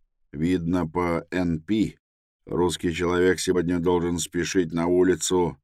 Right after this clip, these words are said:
с колуном и факелом, чтобы искупить свою всемирно-историческую вину. И все равно не факт, что простим. А этот на активистов клевещет и чужие паспорта считает.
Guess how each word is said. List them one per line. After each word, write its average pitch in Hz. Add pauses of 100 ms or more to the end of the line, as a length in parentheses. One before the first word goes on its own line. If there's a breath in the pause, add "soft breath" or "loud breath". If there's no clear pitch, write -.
(160)
с -
колуном 92
и 87
факелом, 87 (140)
чтобы 85
искупить 82
свою 92
всемирно-историческую 90
вину. 92 (440)
И 69
все 71
равно 90
не 98
факт, 87 (160)
что 73
простим. 73 (680)
А 76
этот 92 (500)
на 80
активистов 87
клевещет 80
и 76
чужие 80
паспорта 82
считает. 69